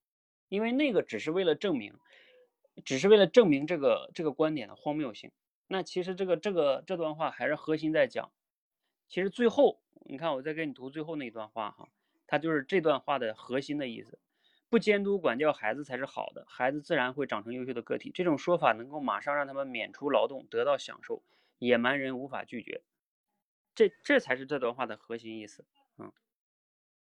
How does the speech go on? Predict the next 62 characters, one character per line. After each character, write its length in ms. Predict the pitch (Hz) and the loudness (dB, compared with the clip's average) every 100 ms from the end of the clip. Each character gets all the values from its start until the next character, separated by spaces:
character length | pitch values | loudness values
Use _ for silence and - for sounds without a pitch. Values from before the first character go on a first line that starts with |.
| _ _ _ _ | _ _ _ _
对， 180 | 117 - _ _ _ _ - | -4 -4 _ _ _ _ -10
你 100 | 139 | -4
就 140 | 202 | -2
是 140 | 170 | 4
要 80 | 175 | 4
挑 320 | - - 165 | 4 2 2
最 160 | 165 190 | 2 -2
重 100 | 170 | -2
要 80 | 151 | -2
的 80 | 135 | -4
重 220 | 151 127 | -6 -8
点， 240 | - - - _ _ _ _ | -10 -14 -18 _ _ _ _
呃， 520 | 120 120 113 110 107 - _ | -6 -4 -2 -4 -6 -12 _
也 220 | - 117 107 | -12 -10 -8
就 120 | 139 | -8
是 160 | 135 - - | -10 -12 -8
语 220 | 123 110 | 0 4
言 160 | 120 143 | 4 4
组 120 | 104 | -4
织 140 | 120 | -6
能 160 | 120 117 | -4 -4
力 80 | 113 | 0
抓 180 | 120 | 0
重 160 | 127 120 | 0 -2
点 160 | 104 - | -6 -8
哈。 180 | - - - | -16 -20 -20
其 160 | - | -14
实 140 | 127 131 | -6 -4
你 100 | 113 | -2
们 80 | |
要 100 | 113 | -4
做 160 | 123 135 | -2 -4
即 180 | - 156 | -2 0
兴 140 | 151 | 2
表 140 | 110 104 | 4 2
达 140 | 104 | 2
的 100 | 127 | 0
时 100 | 117 | 0
候 60 | 113 | -2
也 80 | |
是 140 | 107 104 | -2 -8
这 80 | 110 | -8
样 120 | - | -10
的， 120 | - _ _ _ _ | -14 _ _ _ _
你 120 | 165 160 | -2 2
怎 120 | 131 | 2
么 80 | 120 | 2
能 140 | 123 | 0
用 260 | 156 139 - _ _ _ _ - | 2 2 0 _ _ _ _ 6
关 200 | 180 180 | 8 8
键 200 | 185 151 | 4 0
的 100 | 131 | -2
语 220 | 104 101 | -8 -8
言 260 | 104 107 123 | -6 -6 -8
哈， 140 | 110 | -8
表 180 | 107 104 | -6 -4
达 140 | 120 | -6
出 160 | - 127 | -6 -8
你 100 | 104 | -8
的 100 | 104 | -8
意 200 | 151 113 | -8 -10
思， 260 | - - | -12 -18